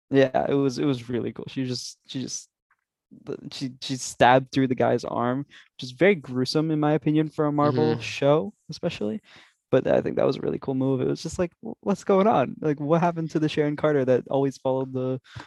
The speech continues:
Speaker 1: followed the rules and was an agent for shield?"
Speaker 2: Oh.
Speaker 1: It's really, really neat. I thought that her character in this is just so, so awesome. No complaints.
Speaker 2: Yeah, that was great. Um,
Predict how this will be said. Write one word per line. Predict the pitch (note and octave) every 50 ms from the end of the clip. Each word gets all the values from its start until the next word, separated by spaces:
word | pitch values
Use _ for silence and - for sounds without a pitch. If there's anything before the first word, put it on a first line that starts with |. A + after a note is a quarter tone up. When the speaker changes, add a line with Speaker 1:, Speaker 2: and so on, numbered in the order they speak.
| - _ _
Speaker 1:
followed | - C#3+ C#3+ C#3 C3+
the | C3+ B2+
rules | C3 C#3+ D3 C#3+ C#3 C3+ B2+ C3
and | B2+ B2+
was | B2+ B2
an | C3 B2+ B2+ - -
agent | C#3+ C#3 B2 C3+ C3+
for | - - C3+
shield?" | C3 - - D#3+ E3 D3+ C3+ B2+ B2 B2
Speaker 2:
Oh. | - C#3+
Speaker 1:
It's | B2+ C3 C3+ - - - - _ _ _ _ -
really, | C#3 C3 C3 C#3+ C#3+ C3+ C3
really | B2 C3 B2+ B2 B2
neat. | B2 B2+ B2+ B2 - - _ -
I | C3 B2+ B2+ B2 -
thought | - B2+ B2 -
that | - - - - - - D3+ C3+
her | C#3+ C3+ - -
character | - - B2+ B2+ B2 - C3 B2+ B2+ - _ - - - _ _ _ -
in | C3 B2+
this | B2+ C3 - - - -
is | - - C3 B2 A#2+ A#2+ B2
just | C3 B2+ B2+ B2 A#2+ - - - - - - -
so, | - C#3 B2+ B2 B2 B2 C3
so | C3 - - - - -
awesome. | - - - - - - - D#3+ - _ _ _ _ _ _
No | - C#3 B2+ B2 A#2+
complaints. | - - C#3 - - E3 - - - - _ _ _ _ _ _ -
Speaker 2:
Yeah, | G2 A#2 B2 A2 A2 A2+ - - _ _ _
that | - G#2
was | A2 G#2+
great. | G2+ A2+ A#2 B2 A#2+ - - - _ -
Um, | G#2 G#2+ G#2+ G#2+ G#2+ G#2+ A2 A2 E2 -